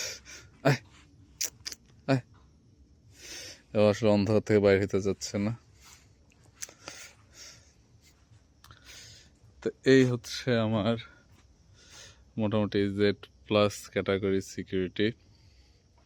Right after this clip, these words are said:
তো এখানে আমার মোট অ্যাডাল্ট কুকুর চোদ্দটা, সরি, অ্যাডাল্ট কুকুর আছে দশটা আমার,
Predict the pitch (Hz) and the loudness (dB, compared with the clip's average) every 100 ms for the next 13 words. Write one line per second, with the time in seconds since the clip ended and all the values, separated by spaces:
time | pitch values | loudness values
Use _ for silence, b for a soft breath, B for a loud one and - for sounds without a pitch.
0 | b b b b b b b b _ _ | b b b b b b b b _ _
1 | _ - 113 110 123 127 123 127 117 117 | _ 2 4 6 6 8 8 8 6 6
2 | 120 117 120 117 113 - B B B - | 4 4 6 4 2 -6 B B B -20
3 | _ b b b b b b b b _ | _ b b b b b b b b _
4 | 104 113 110 - 113 110 107 - 107 98 | 4 6 6 4 2 4 2 4 4 4
5 | 107 101 113 107 - B - 123 104 104 | 4 6 6 6 4 B 0 6 6 8
6 | 113 113 - 107 104 - 95 92 - 98 | 6 6 2 2 2 2 2 0 2 0
7 | 95 98 | 2 2